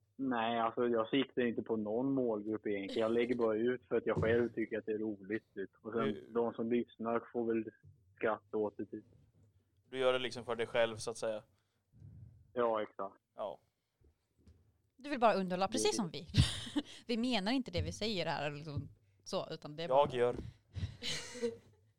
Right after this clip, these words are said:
Speaker 4: Vi har
Speaker 3: Kan
Speaker 4: ju tänkt lite på typ så här, ja, i framtiden, om våra arbetsgivare skulle höra den här podden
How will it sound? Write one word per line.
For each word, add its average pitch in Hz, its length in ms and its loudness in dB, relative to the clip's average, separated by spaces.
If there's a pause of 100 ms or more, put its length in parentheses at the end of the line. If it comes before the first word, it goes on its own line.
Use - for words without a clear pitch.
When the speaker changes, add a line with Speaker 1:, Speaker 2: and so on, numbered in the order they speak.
(640)
Speaker 4:
Vi 190 160 -6
har 214 60 -2
Speaker 3:
Kan 254 100 2
Speaker 4:
ju 254 120 2
tänkt 240 340 -4
lite - 260 -10
på - 140 -12
typ - 200 -16
så - 100 -14
här, - 380 -14 (1600)
ja, 208 160 -16
i 185 100 -10
framtiden, 180 880 -10 (360)
om 190 120 -12
våra 165 220 -10
arbetsgivare - 1500 -16 (400)
skulle 180 260 -12
höra 208 220 -12
den - 180 -14
här 202 60 -12
podden 208 480 -14